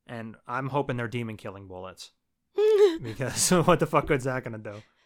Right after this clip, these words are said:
Speaker 1: It
Speaker 2: Sam and Dean's gonna be there.
Speaker 1: <laughs> Yeah. He needs to get some fucking salt <laughs> and some iron, <laughs> or he's fucked. There's a demon in the trailer.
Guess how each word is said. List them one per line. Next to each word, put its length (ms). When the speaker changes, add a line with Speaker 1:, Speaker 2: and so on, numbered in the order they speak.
Speaker 1:
It 80
Speaker 2:
Sam 160
and 100
Dean's 260
gonna 180
be 140
there. 320
Speaker 1:
<laughs> 220
Yeah. 100
He 200
needs 360
to 60
get 160
some 120
fucking 260
salt 460
<laughs> 340
and 200
some 200
iron, 460
<laughs> 840
or 160
he's 220
fucked. 460
There's 260
a 60
demon 300
in 100
the 80
trailer. 560